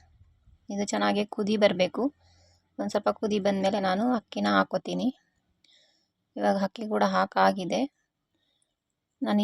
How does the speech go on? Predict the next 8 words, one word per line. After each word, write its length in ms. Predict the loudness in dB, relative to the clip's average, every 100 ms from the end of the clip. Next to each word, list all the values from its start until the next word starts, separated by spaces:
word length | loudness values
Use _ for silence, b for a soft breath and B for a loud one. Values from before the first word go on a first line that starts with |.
| 4
ಈಗ 120 | 6 6
ಲಿಡ್‌ನ 340 | 4 0 0 0 -2 -4
ಕ್ಲೋಸ್ 260 | 0 2 4
ಮಾಡಲ್ಲ, 320 | 4 4 2 -4 -6
ಸ್ವಲ್ಪ 260 | -10 -10 -8
ಹೊತ್ತು, 220 | -8 -8 -8 -6
ಒಂದು 200 | -4 -2 -2 -2 -6 B B -8
ಅರ್ಧ 180 | -4 2